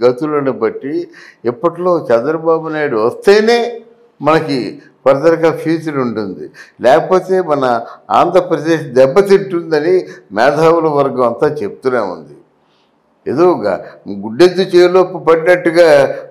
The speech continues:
దూసుకుపోతా ఉంటే ఎలాగవుతుంది? ఈరోజు ఆంధ్రదేశం చూసినట్టయితే అది గతుకుల బొంత, అతుకుల బొంత. ఎవరికి ఇప్పుడు రోగాల పుట్టలు ధర్మాసుపత్రుల్లో పరిగెడుతున్నారు.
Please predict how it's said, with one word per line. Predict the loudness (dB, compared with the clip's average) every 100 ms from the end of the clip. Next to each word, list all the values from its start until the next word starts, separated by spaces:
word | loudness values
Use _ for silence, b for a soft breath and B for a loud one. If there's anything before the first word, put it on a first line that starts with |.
| 0
దూసుకుపోతా | 0 2 2 4 2 6 4
ఉంటే | 4 4
ఎలాగవుతుంది? | 4 4 4 2 2 -2 -4 -6 -6 -8 B -6 0
ఈరోజు | 4 4 4
ఆంధ్రదేశం | 2 2 2 -2 2 0 -2 -10 -10
చూసినట్టయితే | -10 -8 -10 -10 -8 -6 -6 B B -2
అది | 2 2 2
గతుకుల | 0 0 0 2
బొంత, | 4 2 2 4 4 2 -2 -14 -10 -2
అతుకుల | 0 2 4 4
బొంత. | 4 4 2 2 4 4 0 B B B 0
ఎవరికి | 4 4 2 2
ఇప్పుడు | 0 -2 -8 -4 2
రోగాల | 4 4 4 2 2
పుట్టలు | 0 0 2 2
ధర్మాసుపత్రుల్లో | 0 0 0 2 2 0 -4 -2 -4 0 0
పరిగెడుతున్నారు. | 2 2 4 2 0 -4 -2 0 2 0